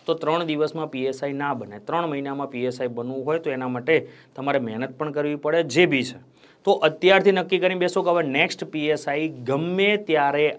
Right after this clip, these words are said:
આવે. અ, નિલેશ ચૌધરી, ટોટલ પાંચ કરોડ ફોર્મ ભરાણા છે સી સી ઈમાં.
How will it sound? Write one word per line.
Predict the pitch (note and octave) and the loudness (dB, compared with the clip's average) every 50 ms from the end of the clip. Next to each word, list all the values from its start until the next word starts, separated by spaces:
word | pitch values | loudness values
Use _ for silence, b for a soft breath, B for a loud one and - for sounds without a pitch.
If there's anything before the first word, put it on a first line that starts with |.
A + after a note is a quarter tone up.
| - - | -4 -2
આવે. | A#2+ A#2 A#2 A#2 A#2 A#2 A#2 C#3 C#3 B2+ C3 B B B B B B B B B B B - | -2 0 2 2 0 0 0 -2 -2 -2 -6 B B B B B B B B B B B 0
અ, | D3 E3 E3+ | 2 4 4
નિલેશ | E3 E3 F3 G3 G#3+ G#3 G#3 | 4 4 4 4 4 4 2
ચૌધરી, | F#3 F3 E3 D#3 F3 G3+ G3 | 2 2 2 4 4 2 2
ટોટલ | F3 - E3 E3+ F3+ F3 - - G3+ G3+ A3 | 2 2 2 2 2 2 4 6 6 8 6
પાંચ | A3 G#3+ - F#3 F#3 G#3 A3 A3 - | 6 6 6 6 6 6 4 2 -2
કરોડ | - - F#3+ F#3 F#3 G3 | -2 0 2 4 4 4
ફોર્મ | G3 G3 - E3 E3+ F3 E3+ C3+ | 2 2 4 2 4 2 2 -2
ભરાણા | B2+ B2 C3 C#3+ D3 D3 D3 D3 | -2 0 2 2 2 2 2 0
છે | D3 C#3+ - E3+ | -2 -2 -2 -2
સી | D#3+ D#3+ - C#3 | -2 -2 -4 -6
સી | B2+ B2+ - C#3 | -6 -6 -6 -6
ઈમાં. | C3 A#2+ A2 A2 A#2 A#2 | -6 -6 -6 -6 -8 -8